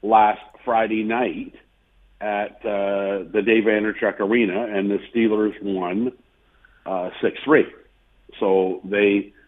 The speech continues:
they are a quasi new franchise, so you kinda gotta watch the moving parts. The, uh, last year's, uh, showcase tournament had the Dundas Real McCoys, the Hamilton Steelhawks, and the Flamborough Ducks,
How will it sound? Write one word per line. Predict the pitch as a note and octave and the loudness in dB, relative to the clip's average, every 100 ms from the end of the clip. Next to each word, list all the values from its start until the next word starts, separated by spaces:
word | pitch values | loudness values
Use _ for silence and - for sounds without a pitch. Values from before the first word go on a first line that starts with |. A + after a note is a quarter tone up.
| _ | _
they | B2 | 4
are | C#3 C3 | 4 4
a | C3 | 0
quasi | - B2 C3+ C#3 C#3 C3 | 0 4 4 4 -2 0
new | C3 B2+ | 0 -2
franchise, | B2+ A#2+ A#2+ - A2+ B2+ B2 | -4 -4 -4 -4 -6 -6 -10
so | A2+ | -8
you | G2+ | -8
kinda | F#2+ A2 G#2+ | -8 -8 -8
gotta | G2+ G2 F2+ | -6 -4 -2
watch | G2 G2 - | 0 -2 -4
the | |
moving | F#2+ G2+ F#2 F2+ | -2 -2 -2 -4
parts. | - G2 G2 - - _ _ _ _ - | -2 -2 -2 -6 -20 _ _ _ _ -4
The, | G#2+ G2+ G2+ F#2+ F2 E2+ | 0 2 2 0 -2 -4
uh, | F2+ | 4
last | A2+ A#2+ - | 4 4 0
year's, | A#2+ G#2 G2+ - - | 0 0 0 -6 -10
uh, | F#2+ F2+ F2 E2 - | -6 -6 -8 -10 -2
showcase | - B2 - G2+ - | 4 4 4 0 0
tournament | G#2 F#2+ G2 F#2+ _ _ _ _ _ | -2 0 0 -2 _ _ _ _ _
had | F#2+ F#2+ | -2 0
the | G2 | 4
Dundas | A2 A2 G#2+ F#2+ | 4 6 2 2
Real | A2 F#2+ | -2 -2
McCoys, | F#2 - G2 F#2 | -4 -4 -4 -4
the | F#2+ | -4
Hamilton | G2 F#2+ F#2 | -6 -6 -10
Steelhawks, | G#2 F#2+ F2+ F2 - - | -6 -4 -4 -6 -10 -14
and | G2 G2 F#2 | -8 -6 -6
the | |
Flamborough | - G2 F#2+ F2+ E2+ | -6 -4 -4 -4 -4
Ducks, | F2 F2 | -4 -4